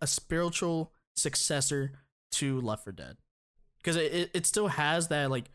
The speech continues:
you know, four player co-op. You're being surrounded by a shit ton of zombies. You get, like,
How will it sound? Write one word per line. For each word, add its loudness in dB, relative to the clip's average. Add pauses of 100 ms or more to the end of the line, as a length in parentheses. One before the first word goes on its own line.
(260)
you -2
know, 0
four 0
player 2
co-op. 0
You're -2
being 0
surrounded 0
by 2
a 0
shit -2
ton -2
of 0
zombies. 0
You -4
get, 0
like, -4